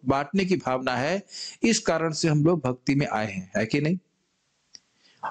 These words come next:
और इसमें भगवान का ये नियोजन है कि नहीं, आयोजन है कि नहीं?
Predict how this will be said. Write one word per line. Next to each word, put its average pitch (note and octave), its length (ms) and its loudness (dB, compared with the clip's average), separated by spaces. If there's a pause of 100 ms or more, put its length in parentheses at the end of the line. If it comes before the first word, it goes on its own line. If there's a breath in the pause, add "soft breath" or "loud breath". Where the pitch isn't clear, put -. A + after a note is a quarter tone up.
(100)
और E3 180 4
इसमें F#3 260 2
भगवान D#3 420 2
का F3+ 140 0
ये F#3+ 140 4
नियोजन E3 420 4
है E3+ 160 2
कि D#3+ 120 -6
नहीं, B2+ 100 2
आयोजन D3+ 380 2
है F#3+ 140 2
कि D3 160 0
नहीं? G2+ 120 -2